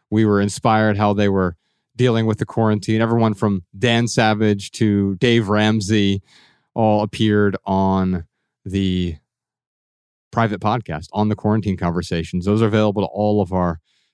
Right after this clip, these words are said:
Patreon supporters. You can dive deep into those archives. Also, we have fifty different sessions of Ask the Minimalist Anything. You can dive deep into those as well. So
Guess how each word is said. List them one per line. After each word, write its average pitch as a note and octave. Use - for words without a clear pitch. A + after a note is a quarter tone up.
Patreon G#2
supporters. G#2+
You G#2+
can G#2+
dive G#2+
deep A2
into A2
those G#2
archives. G#2+
Also, D#3
we C3
have A2
fifty E3
different B2+
sessions A#2
of F2+
Ask A2
the B2
Minimalist A2
Anything. A2+
You G#2
can G#2+
dive G2+
deep F#2+
into F#2
those F2+
as F#2
well. F#2
So F#2